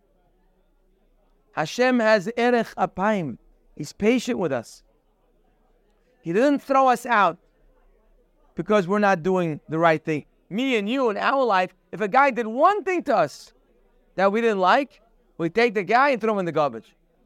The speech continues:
As far as we're concerned, gone. If Hashem would do that with us, nobody would be alive. So Hashem has a midah of erech apayim. Hashem is patient.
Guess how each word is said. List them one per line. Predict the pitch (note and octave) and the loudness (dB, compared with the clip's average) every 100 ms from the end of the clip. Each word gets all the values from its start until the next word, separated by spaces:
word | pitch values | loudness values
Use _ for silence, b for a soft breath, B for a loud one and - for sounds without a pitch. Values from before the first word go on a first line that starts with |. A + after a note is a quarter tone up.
| _ _ | _ _
As | |
far | - A#3+ A3 | -2 4 4
as | G3+ | 4
we're | F#3+ A#3 | 0 0
concerned, | G#3+ F#3 A3 C#4 C#4 - _ _ _ _ _ _ _ _ - | -2 -4 0 0 -2 -8 _ _ _ _ _ _ _ _ 2
gone. | B3 G3+ G3 _ _ _ _ _ _ _ _ - | 4 4 0 _ _ _ _ _ _ _ _ -6
If | C4+ | -2
Hashem | A#3 G#3+ - F4+ F#4 | 2 0 2 0 2
would | C#4 A3 | -2 -4
do | D4+ | -2
that | D4 D4 | 0 0
with | D4 | 0
us, | D#4+ D#4+ - _ _ _ _ _ _ _ - | 0 0 -4 _ _ _ _ _ _ _ -4
nobody | B3 D4+ D4+ D4+ | 2 2 2 0
would | C#4+ | -4
be | D4 | 0
alive. | C#4+ D4+ C4+ - _ _ _ _ _ _ _ _ | 2 2 0 -8 _ _ _ _ _ _ _ _
So | G#3 A3 | -8 -4
Hashem | A#3+ A#3 A#3 - E4+ E4 | -2 0 -2 -2 -2 0
has | B3 C#4 G#3+ | 2 0 0
a | |
midah | G#3+ F#3 D#3+ F#3 A3+ A3+ | -4 -4 -6 0 2 2
of | E3 - | 0 -4
erech | A#3+ B3+ A#3 - - | -2 0 -2 -4 -6
apayim. | E3+ D#3+ D#3 F3 A#3 - _ _ _ _ _ _ - | -6 -2 -2 0 -4 -6 _ _ _ _ _ _ -16
Hashem | - F#3+ E3+ | -4 -2 -2
is | C#3 | -4
patient. | - D3 D3+ - A3 B3+ - _ | -6 -4 -4 -2 -2 -2 -8 _